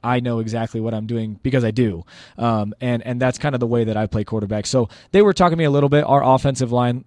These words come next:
is, you know, veterans. They've been there for a long time. So, so they're, you know, "Hey, Cade, let's go. Let's do this. You know, you got, you got this. Make a play, man." Um, and they're super supportive.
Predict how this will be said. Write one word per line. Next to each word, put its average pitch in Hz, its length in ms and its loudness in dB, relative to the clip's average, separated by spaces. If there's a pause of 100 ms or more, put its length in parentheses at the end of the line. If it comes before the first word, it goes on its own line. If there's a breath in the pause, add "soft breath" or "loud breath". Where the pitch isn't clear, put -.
(120)
is, 113 400 -2
you 135 80 -4
know, 110 80 2
veterans. 123 540 2
They've 113 120 2
been 120 140 0
there 113 140 -2
for 123 100 -6
a 113 80 0
long 113 200 -2
time. 110 200 -4
So, 110 240 -6
so 123 220 -2
they're, 131 180 4
you 123 80 -2
know, 117 100 -2
"Hey, 131 140 0
Cade, 127 240 -2
let's 120 160 -6
go. 127 160 0
Let's 117 180 -4
do 127 140 -2
this. 123 220 -2
You 107 80 -6
know, 101 40 -4
you 104 200 -2
got, 117 160 -6
you 127 100 -6
got 123 240 -2
this. 120 220 -4
Make 120 160 -4
a - 20 -2
play, 131 220 0
man." 123 280 -2 (400 loud breath)
Um, 110 260 -2
and 110 60 -4
they're 123 220 4
super 135 340 -2
supportive. 127 600 -2